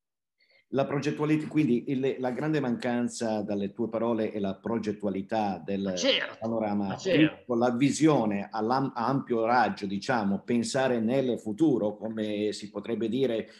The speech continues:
Speaker 1: facciamo dei riferimenti anche sulla città, non per i cinque anni, ma andando nel trenta, eh, un, una progettualità medio-lungo termine, tutto questo, eh, manca.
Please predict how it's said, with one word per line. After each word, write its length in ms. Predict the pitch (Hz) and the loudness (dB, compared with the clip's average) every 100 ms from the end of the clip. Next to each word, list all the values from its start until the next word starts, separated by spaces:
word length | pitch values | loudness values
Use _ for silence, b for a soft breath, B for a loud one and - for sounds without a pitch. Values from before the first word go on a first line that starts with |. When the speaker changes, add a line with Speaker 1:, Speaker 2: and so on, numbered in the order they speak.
| B _ | B _
Speaker 1:
facciamo 440 | - 107 127 127 | -6 -2 0 0
dei 140 | 113 113 | 0 0
riferimenti 760 | 107 113 113 113 127 104 101 | -2 -2 0 0 0 -2 -2
anche 240 | 113 117 | -2 -2
sulla 240 | 101 101 101 | -4 -4 -4
città, 580 | - 98 113 123 113 B B - | -6 -8 -2 0 0 B B -4
non 200 | 127 120 | -2 0
per 140 | 101 | -2
i 80 | 101 | -2
cinque 320 | 110 104 104 | -4 -2 -2
anni, 300 | 127 120 104 | 0 0 0
ma 240 | 101 117 | 0 0
andando 400 | 110 101 123 113 | 0 0 0 0
nel 180 | 110 104 | 0 -2
trenta, 720 | 107 139 127 107 104 98 90 - | 0 0 0 -2 -4 -6 -8 -8
eh, 240 | 110 101 | -6 -6
un, 240 | 120 113 95 | -4 -4 -4
una 260 | 107 120 113 | -2 -2 0
progettualità 680 | 123 107 98 120 117 123 | -4 -4 -4 -4 -2 -2
medio-lungo 720 | 113 135 131 117 117 120 110 110 | 0 0 2 0 2 2 0 0
termine, 640 | 123 120 117 120 - _ | 0 0 -2 -4 -6 _
tutto 320 | 139 - 127 | -12 -6 -4
questo, 500 | 117 117 - 113 - | 0 -2 0 -4 -2
eh, 520 | 107 101 98 95 - - | -2 -2 -2 -4 -8 -4
manca. 640 | 113 98 85 82 87 | -2 0 -4 -8 -10